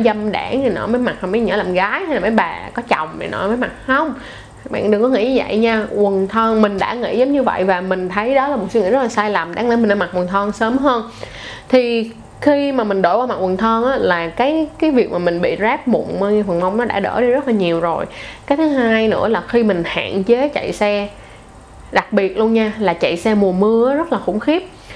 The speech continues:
Tại vì thế này, hồi xưa mình có đi làm tour guide, tour guide là làm hướng dẫn viên du lịch trong khoảng thời gian mà mình vừa nghỉ đại học xong, trước khi mà mình quyết định là làm cái gì, đi tìm bản thân của mình, thì mình quyết định là đi làm tour guide.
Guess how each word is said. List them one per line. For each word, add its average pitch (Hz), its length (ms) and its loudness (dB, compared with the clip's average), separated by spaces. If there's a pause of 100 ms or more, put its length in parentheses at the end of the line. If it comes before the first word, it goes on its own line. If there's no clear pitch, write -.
(180)
Tại 196 120 2
vì 202 120 0
thế 262 140 2
này, 202 280 0
hồi 196 120 2
xưa 233 220 4
mình 196 200 -2
có 240 60 4
đi 254 100 4
làm 190 180 0
tour 226 260 0
guide, 214 360 0 (140)
tour 226 120 4
guide 214 220 0
là 170 680 -2
làm 175 200 -2
hướng 220 120 2
dẫn 240 100 2
viên 226 120 4
du 214 80 4
lịch 180 240 -2
trong 208 140 0
khoảng 185 180 -4
thời 185 200 0
gian 190 200 2
mà 185 60 2
mình 175 280 0
vừa 175 220 2
nghỉ 165 160 0
đại 185 140 -2
học 165 220 -6
xong, 202 340 -2 (100)
trước 254 180 0
khi 240 100 2
mà 208 120 2
mình 175 340 0
quyết 247 200 2
định 170 200 -2
là 175 220 2
làm 175 280 0
cái 233 160 2
gì, 175 240 2 (400)
đi 208 120 6
tìm 208 220 0
bản 185 140 -2
thân 214 220 0
của 214 100 2
mình, 208 220 2 (340)
thì 185 420 2
mình 180 220 2
quyết 240 220 2
định 180 100 2
là 175 60 0
đi 190 80 0
làm 196 200 2
tour 220 200 0
guide. 214 320 0